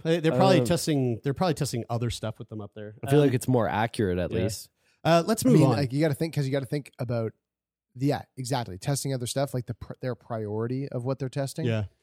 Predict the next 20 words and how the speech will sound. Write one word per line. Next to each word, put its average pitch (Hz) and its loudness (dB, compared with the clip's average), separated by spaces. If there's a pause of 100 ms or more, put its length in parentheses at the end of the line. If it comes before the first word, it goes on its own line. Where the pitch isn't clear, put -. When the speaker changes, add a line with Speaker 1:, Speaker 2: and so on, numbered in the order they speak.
(160)
Speaker 2:
Right. 98 -4 (340)
Speaker 3:
Uh, 107 -8 (100)
and 107 -8 (120)
obviously 113 -8
it's 104 -10
like, 95 -10 (160)
"Oh, 123 -12
fuck, 117 -12
when, 117 -8
when, 113 -10
when 117 -12
are 123 -8
we 120 -8
gonna 113 -8
get 101 -10
new 95 -8
rats 110 -8
up 71 -16
here?" 64 -14
Speaker 1:
Yeah. 104 -2